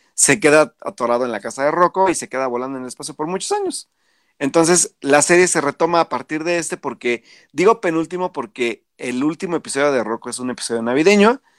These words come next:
que está totalmente ajeno a la serialidad de, de, de los episodios y, pues, se decide retomar desde aquí para, pues, obviamente tener un pretexto de decir, después de tantos <laughs> años vagando por el espacio,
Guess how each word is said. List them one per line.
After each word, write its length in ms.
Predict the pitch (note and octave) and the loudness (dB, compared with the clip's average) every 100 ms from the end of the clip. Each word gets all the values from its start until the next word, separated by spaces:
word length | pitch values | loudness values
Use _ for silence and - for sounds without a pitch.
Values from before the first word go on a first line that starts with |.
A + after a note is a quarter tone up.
| _ _ _ | _ _ _
que 520 | - A2+ A2+ A2 A2 A#2 | 2 6 6 4 2 0
está 200 | - C3 | 0 -2
totalmente 520 | C#3 C#3 B2+ B2+ C3 | 0 0 0 0 -2
ajeno 320 | - B2+ B2 | -2 -4 0
a 40 | A#2+ | 0
la 120 | G#2+ | -2
serialidad 560 | G#2 G#2+ G#2+ G#2+ G#2+ G#2 | -4 -6 -6 -2 -2 0
de, 320 | G#2+ A2 A2 | -2 -2 -6
de, 400 | G#2+ G#2+ G#2 G#2 | -8 -6 -6 -4
de 140 | G2 | -4
los 140 | G#2+ A#2+ | -4 -4
episodios 640 | A#2 G#3+ G3 F#3+ A#3+ - _ _ _ _ _ - | 0 4 6 6 2 -6 _ _ _ _ _ 2
y, 180 | A#3+ B3 | 4 6
pues, 240 | F3+ E3 | 4 2
se 120 | F3 | 2
decide 340 | C3+ C#3+ D#3+ C#3+ | 0 2 2 2
retomar 400 | B2 B2+ C3 C3+ | 0 0 0 0
desde 180 | B2+ | -2
aquí 200 | A#2+ C#3 | -4 -4
para, 420 | C3+ C3 A2+ G#2+ - | -4 0 2 0 -2
pues, 380 | A2+ A2 - _ | -6 -4 -8 _
obviamente 420 | - A#2+ A#2+ A#2+ A2+ | -4 -2 -2 -6 -8
tener 200 | A#2 A#2+ | -6 -4
un 100 | A#2 | -4
pretexto 460 | C3 D3+ - C3+ | -4 -4 -2 -2
de 120 | B2 | 0
decir, 380 | G#2+ G2+ C3 C3 _ _ _ _ | -2 0 -2 -2 _ _ _ _
después 420 | - E3 - F3 E3+ | 0 2 4 4 4
de 100 | E3+ | 4
tantos 400 | E3 D#3 - G#3 | 2 2 0 2
<laughs> 0 | |
años 260 | F#3+ F3 | 2 4
vagando 380 | D#3 B2+ C#3 C3+ | 4 4 2 -2
por 140 | A2 G2 | -6 -8
el 80 | |
espacio, 500 | G2+ - C#3 E3 G3 | -10 -6 -4 -2 -4